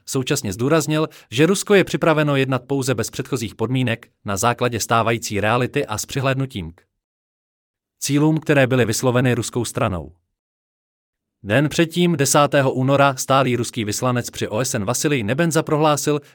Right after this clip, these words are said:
že Rusko je připraveno zvážit návrhy na jednání s Ukrajinou s ohledem na realitu a pozici Moskvy, zdůraznil, že ruská strana nevidí pro jednání žádné předchozí podmínky a že Kyjev o ně nemá zájem.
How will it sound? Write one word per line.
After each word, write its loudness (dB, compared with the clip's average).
že 2
Rusko 0
je 4
připraveno 0
zvážit 0
návrhy -2
na -2
jednání -2
s -10
Ukrajinou 0
s -12
ohledem 0
na 2
realitu 0
a -4
pozici -2
Moskvy, -4
zdůraznil, 0
že 0
ruská 0
strana -2
nevidí -2
pro -2
jednání 0
žádné 0
předchozí -6
podmínky -2
a -4
že -2
Kyjev -2
o -6
ně 0
nemá 0
zájem. -2